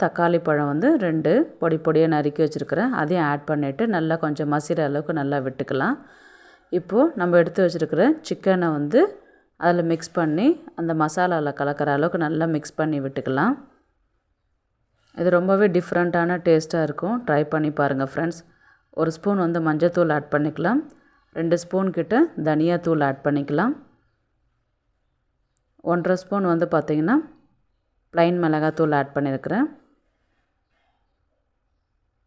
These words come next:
ஒரு ஸ்பூன் வந்து பார்த்திங்கன்னா கரம் மசாலா.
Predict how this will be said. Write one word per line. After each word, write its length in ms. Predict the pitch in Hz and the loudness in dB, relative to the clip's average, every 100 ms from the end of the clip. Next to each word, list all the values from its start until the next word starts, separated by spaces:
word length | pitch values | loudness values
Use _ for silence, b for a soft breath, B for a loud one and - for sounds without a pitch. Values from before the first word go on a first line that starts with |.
| _ _ _ _ 175 | _ _ _ _ -4
ஒரு 100 | 175 175 | -2 -4
ஸ்பூன் 280 | 175 202 196 | -4 -2 0
வந்து 160 | 170 170 170 | 0 0 0
பார்த்திங்கன்னா 340 | 151 160 180 160 | 0 0 0 0
கரம் 280 | 156 160 170 | 0 0 0
மசாலா. 380 | 156 151 139 156 | -2 -2 -2 -2